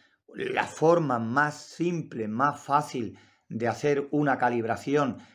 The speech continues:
que también va a dar evidentemente buenos resultados, es poner el termómetro como tenemos en el interior de la incubadora,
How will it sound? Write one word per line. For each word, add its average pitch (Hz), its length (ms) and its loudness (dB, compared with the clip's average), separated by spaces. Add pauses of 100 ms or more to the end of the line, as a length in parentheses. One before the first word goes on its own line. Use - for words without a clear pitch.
que - 100 -14
también 110 520 -2
va 120 80 6
a 117 40 6
dar 117 280 0
evidentemente 117 720 -4
buenos 113 300 -2
resultados, 123 640 0 (320)
es 190 300 0 (340)
poner 156 500 0
el 143 220 0
termómetro 139 600 -2
como 117 240 -4
tenemos 120 380 -4
en 113 120 -4
el 107 80 -6
interior 107 460 -4
de 117 100 -4
la 110 80 -4
incubadora, 131 800 0